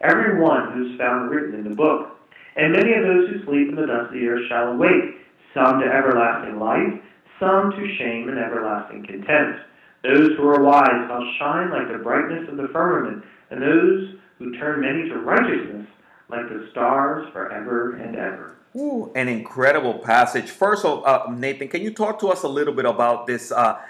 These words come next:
Speaker 2: angelic being Michael? Because we hear a lot about him in the Bible.
Speaker 1: Yeah, well, again, we're back to what the angel started the story with, that he was in trouble against Satan and his demons, and he needed help, and it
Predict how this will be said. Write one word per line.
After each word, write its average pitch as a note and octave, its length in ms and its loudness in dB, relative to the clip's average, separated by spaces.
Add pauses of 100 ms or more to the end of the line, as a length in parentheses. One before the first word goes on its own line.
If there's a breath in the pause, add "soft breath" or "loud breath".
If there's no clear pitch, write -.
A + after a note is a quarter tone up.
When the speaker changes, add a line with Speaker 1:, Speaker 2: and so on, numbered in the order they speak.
(120)
Speaker 2:
angelic B2+ 500 -2
being A#2 260 -8
Michael? A2+ 440 -2
Because G#2 320 -10
we B2 100 -8
hear G#3 280 -6
a C3+ 60 0
lot C3 180 2
about A#2+ 260 0
him A2+ 80 -10
in G#2+ 80 -10
the G2+ 80 -14
Bible. G2+ 420 -2 (1400 soft breath)
Speaker 1:
Yeah, F#3+ 240 4
well, F3 200 0
again, E3 260 0
we're D3+ 120 -2
back D3+ 340 2
to D3 280 -2
what C#3+ 180 0
the C3 280 0
angel C3+ 460 -4
started - 460 0
the - 60 -12
story B2 320 -4
with, D#3 160 -8
that B2 320 -2 (220 loud breath)
he D3+ 120 0
was D#3+ 160 4
in D#3 160 -2
trouble C#3+ 560 2
against B2+ 340 -4
Satan B2 300 -2
and C3 160 -8
his C3+ 180 -6
demons, A#2 380 -10 (440 soft breath)
and B2 440 -4
he D3 120 -2
needed C3 280 2
help, A2+ 360 -4
and A#2 220 -10
it A#2+ 220 -8